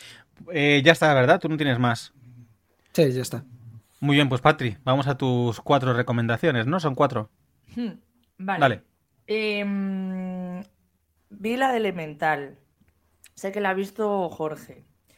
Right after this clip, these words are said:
Speaker 3: Eh, no sé si el de-, los demás la, la habíais
Speaker 1: No.
Speaker 3: visto ya. ¿Sigues
Speaker 1: Aún
Speaker 3: sin
Speaker 1: no.
Speaker 3: verla?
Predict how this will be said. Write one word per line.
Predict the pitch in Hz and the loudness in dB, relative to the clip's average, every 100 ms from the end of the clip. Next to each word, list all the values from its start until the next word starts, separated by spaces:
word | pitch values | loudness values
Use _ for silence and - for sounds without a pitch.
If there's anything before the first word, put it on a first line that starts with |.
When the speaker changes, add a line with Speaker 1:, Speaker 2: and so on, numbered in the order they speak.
| - - _ - | -20 -20 _ -6
Speaker 3:
Eh, | 175 175 | -4 -2
no | 190 | -2
sé | 214 233 | -2 -2
si | 233 | 0
el | 214 196 | 0 -2
de-, | 185 | -2
los | 190 175 | -4 -4
demás | 170 170 214 | -4 -2 -2
la, | 214 180 160 151 | 0 0 0 -2
la | 156 143 | -6 -8
habíais | 156 156 | -6 2
Speaker 1:
No. | 151 | 2
Speaker 3:
visto | 175 - 185 | 2 -4 -14
ya. | 147 135 135 _ _ _ _ _ _ _ | -14 -16 -20 _ _ _ _ _ _ _
¿Sigues | - 226 | -10 -4
Speaker 1:
Aún | 277 269 | 0 0
Speaker 3:
sin | 123 | -2
Speaker 1:
no. | |
Speaker 3:
verla? | 175 151 151 151 196 - | -4 -6 -8 -8 -8 -10